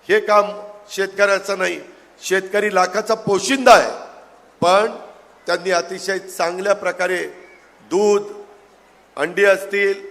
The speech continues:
किंवा कुक्कुटपालन असेल, रेशीम उद्योग असेल किंवा वेगवेगळी पिकं, फळं, आमचा भाजीपाला हे कुठलंही माझ्या ग्राहकाला देत असताना माझ्या शेतकऱ्याचा कुठं कमीपणा होणार नाही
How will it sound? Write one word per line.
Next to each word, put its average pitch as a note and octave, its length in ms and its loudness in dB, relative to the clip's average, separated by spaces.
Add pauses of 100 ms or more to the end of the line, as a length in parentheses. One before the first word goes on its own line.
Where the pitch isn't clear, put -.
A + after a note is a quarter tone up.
(380)
किंवा F3 180 2
कुक्कुटपालन F#3+ 680 -2
असेल, G3 340 -2 (440)
रेशीम D#3 360 -6
उद्योग G3 340 0
असेल G3+ 520 0 (360)
किंवा G3 140 6
वेगवेगळी F#3+ 480 -2
पिकं, G3 480 -2 (140)
फळं, F#3+ 520 0 (380)
आमचा D#3+ 280 0
भाजीपाला F#3+ 720 0 (380)
हे F3 60 -8
कुठलंही A3 480 -2
माझ्या G3+ 440 2 (600)
ग्राहकाला G#3 500 6
देत F#3 260 0
असताना E3+ 480 0 (560)
माझ्या F3 300 4
शेतकऱ्याचा F#3 720 -2
कुठं F3+ 500 0 (480)
कमीपणा G3+ 460 2
होणार F3 340 2
नाही F3 220 -2